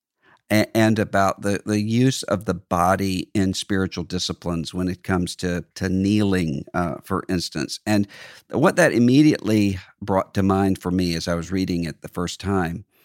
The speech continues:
uh, last year is I grew up in a really,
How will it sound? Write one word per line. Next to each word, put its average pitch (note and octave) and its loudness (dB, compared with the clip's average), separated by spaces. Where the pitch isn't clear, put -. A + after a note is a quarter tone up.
uh, F2 -2
last F2+ -4
year G2 -2
is A2+ 0
I B2 2
grew C#3 4
up E2 0
in G2 4
a F#2 0
really, F#2 -2